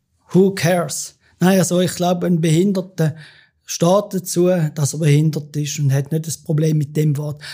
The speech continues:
Das ist irgendwie so, ja, eine Art von Wokeness, <laughs> oder? Dass man das sagt, oh, du, man sagt nicht, du bist behindert. Natürlich hast du eine Behinderung,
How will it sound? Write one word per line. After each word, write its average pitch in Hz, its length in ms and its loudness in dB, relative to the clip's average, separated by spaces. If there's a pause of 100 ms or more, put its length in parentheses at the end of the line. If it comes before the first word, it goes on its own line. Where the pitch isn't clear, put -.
(100)
Das 151 140 -4
ist 160 160 -2
irgendwie 180 580 -4
so, 160 300 -6 (1400)
ja, 143 280 4 (800)
eine 196 220 2
Art 208 180 -2
von 180 240 0
Wokeness, 165 1000 -2
<laughs> - 20 -10
oder? 175 300 -2 (160)
Dass 214 180 2
man 220 100 2
das 190 120 0
sagt, - 380 -6
oh, 190 140 2
du, 180 100 2 (220)
man 185 160 2
sagt 165 300 -6
nicht, 170 120 -8
du 175 60 -2
bist 160 260 -6
behindert. 147 400 -2
Natürlich 175 560 0
hast 175 280 -2
du 180 100 -4
eine 180 80 0
Behinderung, 170 720 0